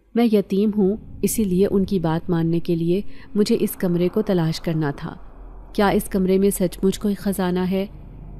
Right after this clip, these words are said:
मेरी बात सुनकर उसने नफ़ी में सर हिलाया और कहने लगा, नहीं,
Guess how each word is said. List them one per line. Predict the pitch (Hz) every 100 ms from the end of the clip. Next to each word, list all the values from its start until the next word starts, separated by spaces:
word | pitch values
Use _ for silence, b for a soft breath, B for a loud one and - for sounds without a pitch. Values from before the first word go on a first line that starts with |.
| - - -
मेरी | 196 196
बात | 185 180 -
सुनकर | 185 175 190
उसने | 170 196
नफ़ी | 180 165 180
में | 175
सर | 175 165
हिलाया | 160 165 156 170
और | 185 - 185
कहने | 180 175 175
लगा, | 165 156 165
नहीं, | 185 175 156